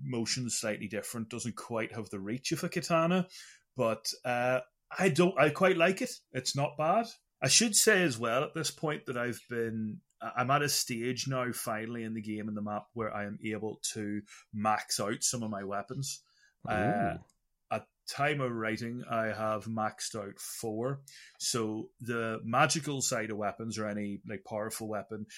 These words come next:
Speaker 1: they only max out at ten.
Speaker 2: Mm-hmm.
Speaker 1: So nine normal smithing stones, as they're called,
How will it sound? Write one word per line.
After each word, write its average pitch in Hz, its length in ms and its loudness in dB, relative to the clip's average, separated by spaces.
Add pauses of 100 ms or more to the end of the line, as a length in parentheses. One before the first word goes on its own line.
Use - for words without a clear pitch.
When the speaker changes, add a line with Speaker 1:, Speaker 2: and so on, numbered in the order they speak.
(140)
Speaker 1:
they 196 80 6
only 285 180 4
max 185 340 2
out 175 160 6
at - 160 -2
ten. 160 340 0 (460)
Speaker 2:
Mm-hmm. 120 240 8 (120)
Speaker 1:
So 127 800 2
nine 147 420 4
normal 127 520 2 (340)
smithing 110 420 -2
stones, 110 440 -2
as 107 140 -8
they're 110 100 -10
called, 101 440 -6